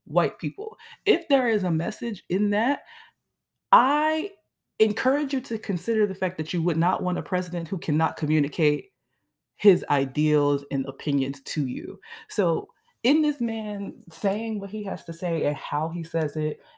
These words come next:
and specifically what he says, his words, words mean things. What the fuck? Words mean things. Words have consequences. The things that you say have consequences.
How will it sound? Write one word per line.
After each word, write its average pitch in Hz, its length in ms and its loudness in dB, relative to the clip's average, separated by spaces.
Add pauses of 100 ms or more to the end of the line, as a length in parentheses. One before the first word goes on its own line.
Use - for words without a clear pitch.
and 143 220 0
specifically 190 720 -4
what 214 200 2
he 196 200 -8
says, 143 600 -4 (1160)
his 262 260 2
words, 240 400 2 (320)
words 226 340 6
mean 359 240 2
things. 196 320 4
What 339 140 4
the 427 80 2
fuck? 392 320 6
Words 370 420 2
mean 311 300 2
things. 185 260 0
Words 247 280 2
have 254 180 -2
consequences. 208 880 -2
The 175 80 -12
things 254 200 -4
that 240 160 -8
you 202 80 -6
say 214 220 -6
have 208 180 -6
consequences. 160 680 -6